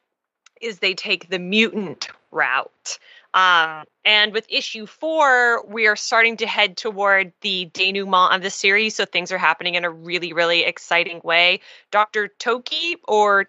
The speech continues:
Tochi, I'm not sure how Italian this character is supposed to be, um, who got kidnapped slash kind of ran away at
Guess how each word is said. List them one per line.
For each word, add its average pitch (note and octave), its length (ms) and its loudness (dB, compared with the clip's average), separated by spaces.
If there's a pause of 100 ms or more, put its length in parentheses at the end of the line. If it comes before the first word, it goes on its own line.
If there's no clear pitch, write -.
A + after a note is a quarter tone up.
Tochi, D#4 540 0 (320)
I'm E4+ 80 4
not D#4 160 2
sure D#4 160 -4
how C#4+ 140 4
Italian C#4+ 440 0
this G#3 140 -8
character F#3 440 0
is F3+ 120 0
supposed F3 460 0
to F#3+ 60 0
be, B3+ 260 4 (420)
um, A3 260 2
who A3 160 -10
got A3 280 -4
kidnapped C#4 500 -4
slash - 320 -2
kind C4 340 -2
of A3+ 120 -4
ran G#3+ 220 0
away C#4 600 2
at F#3+ 160 0